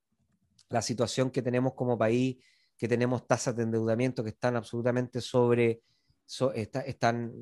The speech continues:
digamos, descarriadas, tenemos personas que su felicidad la están basando en cuánto dinero ganan y por lo tanto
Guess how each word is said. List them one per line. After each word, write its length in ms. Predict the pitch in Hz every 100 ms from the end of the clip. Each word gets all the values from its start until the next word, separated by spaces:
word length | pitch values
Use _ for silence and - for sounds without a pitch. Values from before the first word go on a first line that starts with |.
| 117
digamos, 320 | 117 123 117
descarriadas, 880 | 113 - 113 151 147 131 127 123 120 - _ _ -
tenemos 300 | 127 131 127
personas 540 | 117 - 139 131 127
que 100 | 131
su 160 | - 117
felicidad 480 | 120 117 - 127
la 60 | 127
están 360 | - 123 123 120
basando 600 | 117 131 127 127 123 120 _ _
en 140 | 120 110
cuánto 360 | 127 127 131
dinero 320 | 123 123 123
ganan 340 | 120 135 131 123
y 40 |
por 140 | 117 113
lo 60 |
tanto 440 | 120 127 - 123